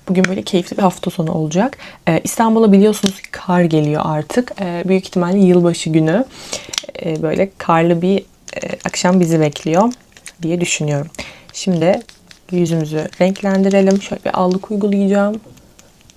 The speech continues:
Artık bitmek üzere olan bir dudak kalemini uygulayacağım. Bu Emily iki yüz dört olabilir.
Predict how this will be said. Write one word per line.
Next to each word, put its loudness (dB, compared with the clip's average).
Artık -2
bitmek 0
üzere 2
olan 0
bir -2
dudak -6
kalemini -4
uygulayacağım. -2
Bu -2
Emily 2
iki -4
yüz -2
dört -2
olabilir. -4